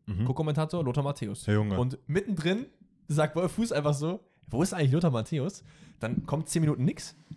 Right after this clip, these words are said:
Speaker 2: dann kommt Lothar und sagt, „Ja, ein paar Leute wollten noch Selfie machen. Und ich hab mich ein bisschen verquatscht, denn ich hab Jürgen Klinsmann getroffen.“ Und ich mir sagte, „Ihr beide passt wirklich wie Arsch auf einmal zusammen“, ne?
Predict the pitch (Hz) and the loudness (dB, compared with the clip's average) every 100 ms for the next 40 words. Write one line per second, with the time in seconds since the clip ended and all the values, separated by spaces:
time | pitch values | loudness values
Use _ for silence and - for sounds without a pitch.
0 | - 143 185 147 147 220 147 135 143 - | -6 -2 0 2 0 0 -2 0 -2 0
1 | 170 208 - - - - - - - _ | 0 0 -4 -16 -16 -18 -18 -20 -20 _
2 | _ - 139 151 165 175 143 170 156 143 | _ -12 -4 0 0 2 0 2 2 0
3 | - 180 190 202 - - _ _ - _ | 0 0 0 -2 -4 -14 _ _ -20 _
4 | _ - 175 165 185 160 185 175 170 202 | _ 0 2 4 4 2 2 0 0 -2
5 | - 175 160 151 175 175 - 208 139 113 | 0 0 0 2 2 2 0 -2 -2 -4
6 | - 110 113 - - - 135 135 135 - | -6 -6 -6 -12 -16 -4 2 2 2 -4
7 | - 185 160 127 107 - - 131 - - | -6 -4 0 0 0 -6 -6 -6 -8 -12
8 | - 143 135 127 120 139 139 131 160 220 | -8 -8 -8 -4 0 0 -2 -4 -2 0
9 | 247 240 113 104 110 135 | 2 2 0 -4 -4 -4